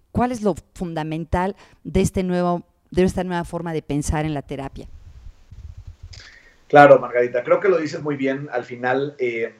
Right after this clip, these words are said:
Speaker 2: que es una nueva forma de pensar en terapia, porque no es en realidad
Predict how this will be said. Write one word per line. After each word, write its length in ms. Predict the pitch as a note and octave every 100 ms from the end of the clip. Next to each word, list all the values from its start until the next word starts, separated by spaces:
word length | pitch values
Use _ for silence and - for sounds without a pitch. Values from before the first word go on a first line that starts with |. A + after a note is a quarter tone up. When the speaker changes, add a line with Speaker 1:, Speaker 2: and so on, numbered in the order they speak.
| -
Speaker 2:
que 120 | C3+
es 100 | C3
una 160 | C#3+
nueva 220 | B2+ C#3 C#3+
forma 280 | C#3+ C#3
de 120 | C3 A#2+
pensar 440 | A2+ A2+ C3 C3
en 120 | C3+
terapia, 420 | B2 A#2 A#2 C3+
porque 220 | A#2+ - B2+
no 120 | C#3
es 120 | D3+
en 80 | D#3
realidad 760 | B2 A#2+ A#2+ B2 C3 C3+ C3+